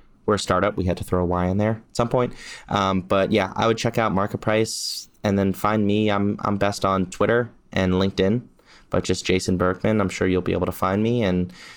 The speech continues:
yeah, I'd love to connect with any marketplace looking to learn more. Or if you're a business and you're like, "Man, I think it'd be cool to work with athletes," I, hit me up.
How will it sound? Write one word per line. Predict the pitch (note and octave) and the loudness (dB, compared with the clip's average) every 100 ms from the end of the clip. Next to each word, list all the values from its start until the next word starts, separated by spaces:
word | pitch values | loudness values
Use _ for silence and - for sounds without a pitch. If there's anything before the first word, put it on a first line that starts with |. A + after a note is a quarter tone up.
| - _ | -20 _
yeah, | G2+ B2+ | 0 0
I'd | |
love | G#2 G#2 | 0 -2
to | - | -4
connect | G#2+ A2 - | -2 -2 -2
with | G2+ | 0
any | G2+ G2+ - - | 0 0 -6 -2
marketplace | F#2+ G2+ A2 A#2 A#2 - | -2 0 -2 0 -2 -2
looking | G2+ G#2 | -2 -2
to | G2 | -2
learn | G2 G2+ | 0 2
more. | F#2+ G#2 D#3+ | 2 2 2
Or | C#3+ A2 | 2 2
if | G#2 - | 2 2
you're | A2 | 2
a | |
business | G#2 G#2 C3 - | 2 0 0 2
and | |
you're | G2+ | 2
like, | G2 F#2+ | 2 0
"Man, | G#2 G#2+ | -2 -2
I | |
think | G#2 A#2 | -2 -2
it'd | A#2 | 0
be | G2+ | -2
cool | - A2 D3 | 0 0 2
to | - | 0
work | B2 C3 | -2 0
with | A#2+ | 0
athletes," | C3 E3 G3+ - - - _ _ _ - - - - - | 0 0 -2 -4 -12 -14 _ _ _ -20 -20 -20 -20 -6
I, | A#2 A2 G#2+ - G#2 - | 0 2 0 -4 -12 -2
hit | A#2 | 0
me | B2+ A2+ | 2 2
up. | D#3 | -2